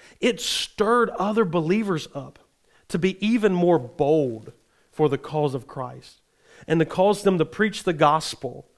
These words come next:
with more fervor out in the world. So Paul says, that's why he says, "It's good,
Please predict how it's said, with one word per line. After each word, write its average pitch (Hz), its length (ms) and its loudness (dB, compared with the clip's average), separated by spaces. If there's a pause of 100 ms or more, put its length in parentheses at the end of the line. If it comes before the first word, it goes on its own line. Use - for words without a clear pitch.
(580)
with 156 200 -2
more 156 260 2
fervor 165 600 0
out 165 240 -2
in 156 360 0 (480)
the 156 100 4
world. 151 500 4
So 156 140 0
Paul 185 240 2
says, 170 280 2
that's 208 180 2
why 185 140 -4
he 170 100 0
says, 160 220 0
"It's 208 160 0
good, 208 400 -2